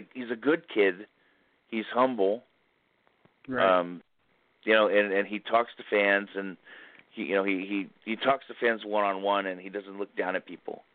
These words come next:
Speaker 1: which is good.
Speaker 2: Yeah, no, I
Speaker 1: Um,
Speaker 2: yeah. Yeah, I like the guy.
Speaker 1: He needs more merch, though.
Speaker 2: Does he? I, you know what? I don't think I've gone over to his merch. I,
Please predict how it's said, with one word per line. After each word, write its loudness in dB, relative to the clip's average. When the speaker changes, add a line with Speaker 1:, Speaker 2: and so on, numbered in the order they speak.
Speaker 1:
which -4
is -4
good. 6
Speaker 2:
Yeah, 4
no, 0
I 2
Speaker 1:
Um, -10
Speaker 2:
yeah. -6
Yeah, -8
I -8
like -2
the -4
guy. 0
Speaker 1:
He 4
needs 4
more 4
merch, 2
though. 0
Speaker 2:
Does 4
he? 0
I, 0
you -2
know 2
what? 2
I 2
don't -4
think -4
I've -2
gone -4
over -4
to -2
his -2
merch. -8
I, -16